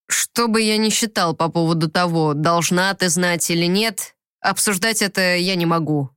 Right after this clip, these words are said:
«Так ты считаешь, мне надо знать?» «Я этого не говорил. Решать не мне». «А если бы решал ты,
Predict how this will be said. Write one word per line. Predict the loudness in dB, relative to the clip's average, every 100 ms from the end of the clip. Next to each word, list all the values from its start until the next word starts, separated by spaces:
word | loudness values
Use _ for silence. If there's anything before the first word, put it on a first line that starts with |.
| _ _ _
«Так | -4 -4
ты | -2 0
считаешь, | -2 -2 0 0 0
мне | 0 0
надо | 0 0
знать?» | 0 0 0 -2 -8 _ _ _ _ _
«Я | 0 2 0
этого | 0 0
не | 0
говорил. | 0 0 0 -4 -6 -2
Решать | 0 0 0 0 0
не | 2
мне». | 2 2 -2 -6 _ _ _ -4
«А | 0
если | 2 2 0 0
бы | 0
решал | 0 0 0 -2
ты, | -2 -2 -2 -4